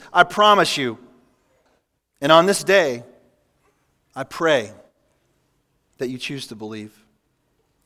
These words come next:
Because life that is eternal starts now and it lasts forever.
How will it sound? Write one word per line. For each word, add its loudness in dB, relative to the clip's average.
Because 2
life 8
that 4
is 0
eternal 0
starts 0
now 4
and -6
it -4
lasts 4
forever. -4